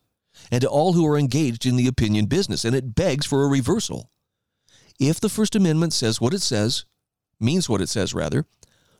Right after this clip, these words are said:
no government can abridge the freedom of speech. If the Fourteenth Amendment means what it says, and states may not take anyone's life, liberty, or property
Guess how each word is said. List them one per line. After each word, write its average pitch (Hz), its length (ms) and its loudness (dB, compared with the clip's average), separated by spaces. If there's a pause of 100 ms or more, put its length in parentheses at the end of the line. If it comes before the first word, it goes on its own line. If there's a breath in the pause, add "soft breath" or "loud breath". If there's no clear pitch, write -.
no 110 180 2
government 170 380 0
can - 120 0
abridge 120 340 -2
the 127 80 -2
freedom 107 300 0
of 110 120 0
speech. - 480 -6 (420 loud breath)
If 123 120 0
the 104 80 -2
Fourteenth 107 360 0
Amendment 151 440 0
means 151 260 0
what 147 140 2
it 147 100 -2
says, 139 320 -2
and 151 100 0
states 131 320 -2
may 147 120 0
not 143 180 0
take 147 220 0
anyone's 147 360 0
life, 120 300 0
liberty, 156 320 0
or 160 80 0
property 135 420 0